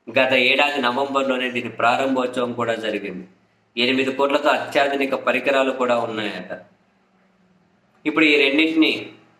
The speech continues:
అమ్మకానికి చంద్రబాబు నాయుడు గారి సర్కారు పెట్టబోతోంది. దానికి సంబంధించిన కార్యాచరణ అంతా సిద్ధమైపోయింది అని.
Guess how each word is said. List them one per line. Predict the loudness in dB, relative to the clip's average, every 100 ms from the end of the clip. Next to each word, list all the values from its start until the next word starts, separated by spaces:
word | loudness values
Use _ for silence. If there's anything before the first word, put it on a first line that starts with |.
| _ _ _ _ _ _ _ _ 0
అమ్మకానికి | 2 2 4 2 2 -2 -6 -8 -20 _ _ _ _ _ _ -2
చంద్రబాబు | 0 2 2 2 2
నాయుడు | 0
గారి | -2 -2
సర్కారు | -2 2 4 6 4
పెట్టబోతోంది. | 2 0 2 2 0 0 -2 -2 -2 -4 -12 -20 _ _ _ 0
దానికి | 2 0 0
సంబంధించిన | 0 0 0 -2 -2 -2
కార్యాచరణ | 0 0 0 -2 -4 -4
అంతా | -6 -6 -4 -6
సిద్ధమైపోయింది | -6 -6 -2 -2 -2 -4 -4 -4 -4 -6
అని. | -8